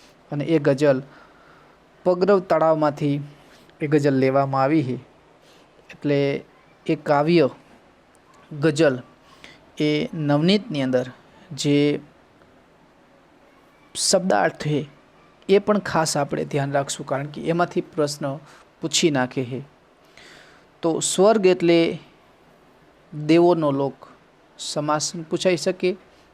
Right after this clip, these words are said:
સ્વર્ગલોક હોય તો સ્વર્ગનો, દેવોનો લોક, સ્વર્ગલોક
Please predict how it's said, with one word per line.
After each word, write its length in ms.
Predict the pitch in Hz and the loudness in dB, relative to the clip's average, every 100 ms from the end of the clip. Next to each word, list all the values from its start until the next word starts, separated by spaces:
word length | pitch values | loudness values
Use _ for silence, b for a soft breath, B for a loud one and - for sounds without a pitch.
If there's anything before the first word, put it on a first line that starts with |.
| - | -12
સ્વર્ગલોક 640 | - 160 156 151 151 147 | -8 0 2 2 -2 -2
હોય 260 | 147 170 123 - _ b b b _ - | 0 0 0 -10 _ b b b _ -8
તો 120 | 151 | -8
સ્વર્ગનો, 800 | 143 - 180 180 156 151 151 156 - _ - 160 | -6 0 2 2 0 0 -4 -6 -12 _ -16 0
દેવોનો 400 | 170 175 151 131 | 4 4 4 0
લોક, 320 | 127 123 - - | -2 -6 -14 -20
સ્વર્ગલોક 720 | - - 165 156 143 127 120 | -18 -2 0 0 0 -4 -8